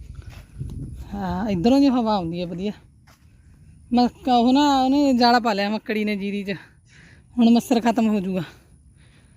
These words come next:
ਹੋ, ਹੋ, ਹੋ, ਆਹ ਬੂਟੇ ਦੇਖ ਲਾ, ਉਰੇ ਵੀ ਫੁੱਲ ਸੋਹਣੇ ਲੱਗਦੇ ਨੇ। ਆਹ ਨਿੰਬੂ ਜਿਹਾ ਫੇਰ ਹੋ ਗਿਆ, ਨਾਲੇ ਪੱਟ ਤਾ ਤੀ। ਸੈਫੀ ਕੀ ਕਰਦਾ?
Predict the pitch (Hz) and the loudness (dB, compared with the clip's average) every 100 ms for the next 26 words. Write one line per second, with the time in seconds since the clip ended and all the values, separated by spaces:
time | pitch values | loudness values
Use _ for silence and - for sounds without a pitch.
0 | _ - - - - - - - - 240 | _ -20 -20 -20 -20 -20 -20 -20 -10 0
1 | 277 277 175 202 247 233 208 214 220 214 | 2 2 2 0 0 0 0 2 2 0
2 | 196 233 214 208 202 196 220 214 208 190 | 0 0 2 0 0 0 -2 -2 -4 -4
3 | 214 220 226 185 180 156 262 262 262 226 | -2 0 0 0 -4 -2 4 4 4 2
4 | 240 233 233 202 202 202 202 208 202 196 | 0 0 -2 -2 -2 -4 -4 -6 -8 -6
5 | 208 185 165 _ - - - - 277 269 | -8 -6 -10 _ -20 -20 -18 -2 2 4
6 | 277 302 320 339 370 494 - _ _ _ | 4 2 2 2 0 -4 -12 _ _ _
7 | _ _ _ _ _ _ 311 330 320 359 | _ _ _ _ _ _ 2 4 4 2